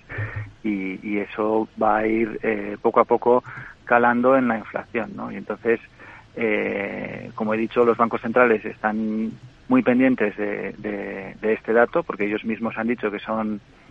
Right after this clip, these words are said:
data depending y, y que, y que van a ir ajustando su política en función de, de que la inflación se vaya moderando. Entonces,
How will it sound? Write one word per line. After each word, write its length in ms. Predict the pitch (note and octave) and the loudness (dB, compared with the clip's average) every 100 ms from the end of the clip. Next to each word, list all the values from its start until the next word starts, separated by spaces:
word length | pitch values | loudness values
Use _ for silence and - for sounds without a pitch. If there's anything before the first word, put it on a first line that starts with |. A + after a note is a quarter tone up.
| - | -20
data 360 | - B2+ A#2+ A#2 | -2 4 4 4
depending 580 | A#2 C#3 C3+ D3 E3 E3+ | 2 4 2 2 -2 -2
y, 280 | A2 G#2+ A2 | -4 -4 -4
y 40 | |
que, 220 | - G2+ A2 | -4 -4 -4
y 80 | |
que 120 | G#2+ G#2+ | -2 0
van 160 | A2 | 2
a 100 | A#2 | 4
ir 80 | A#2 | 4
ajustando 440 | G#2+ B2+ B2 B2 | 2 0 2 2
su 120 | A#2 B2 | 0 2
política 640 | A#2 B2 C3 - C3+ C#3 | 2 2 -2 4 4 4
en 140 | A2+ G#2 | 0 -6
función 680 | A2 G#2+ - A2 A2 C3 B2+ | -8 -8 -4 2 2 2 -4
de, 840 | B2 A2+ G#2+ G2+ G2+ G2+ G2+ G2+ - | 2 6 6 4 2 0 -2 -6 -6
de 220 | G2+ G#2+ | -2 0
que 120 | G#2+ | 0
la 80 | G#2 | -4
inflación 580 | G#2 G#2 G2+ A2 A2+ A#2+ | -2 -2 -2 -2 -2 -2
se 120 | B2+ | 2
vaya 200 | B2+ G#2 | 4 4
moderando. 500 | G2+ G2 G#2+ G2 G2 | 0 -4 -4 -6 -10
Entonces, 420 | G2+ G#2 - A2 | -8 -4 0 0